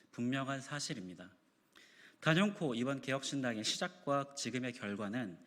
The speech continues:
정치인 허은하의 용기와 희생에서 기초했다고 생각합니다. 허은하 후보가 이제 또 다른 오르막길에 나섭니다. 이번에도 뭐 잘 올라갈 수 있을지, 어떤 결과를 낼지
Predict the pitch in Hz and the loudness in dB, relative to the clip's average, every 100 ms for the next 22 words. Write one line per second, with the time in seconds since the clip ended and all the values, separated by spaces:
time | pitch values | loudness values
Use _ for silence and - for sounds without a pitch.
0 | - - - - - 123 139 - 170 170 | -20 -20 -20 -8 0 2 2 2 2 2
1 | 185 185 165 135 104 117 123 135 101 123 | 0 2 2 2 2 0 0 0 -2 -6
2 | 156 - - - - - _ _ - 190 | -8 -18 -20 -20 -20 -20 _ _ 0 4
3 | 196 185 135 95 95 - 117 - 143 113 | 4 4 0 -4 -8 -8 -6 -2 -2 -2
4 | - 101 98 107 - 131 127 104 87 90 | -4 -6 -6 -8 -8 -8 -6 -8 -8 -12
5 | 92 - _ _ - _ _ - 196 202 | -16 -20 _ _ -20 _ _ 6 8 8
6 | 185 156 156 127 107 120 110 95 - 160 | 6 4 4 2 2 0 0 -6 -8 0
7 | 175 180 180 147 110 131 135 - 110 123 | 2 4 4 0 2 0 0 -2 -2 -2
8 | 147 - 98 104 95 90 92 - - _ | -4 -6 -6 -6 -8 -8 -10 -12 -20 _
9 | - - - - - 131 151 165 156 147 | -18 -16 -20 -20 -2 4 6 6 6 2
10 | 131 147 139 117 135 139 135 127 - 110 | 2 2 2 2 2 0 -2 -4 -4 -6
11 | 104 120 113 95 98 135 127 110 117 123 | -6 -6 -6 -8 -4 -4 -2 -2 -2 -2
12 | 101 95 - 117 143 | -4 -8 -8 -8 -8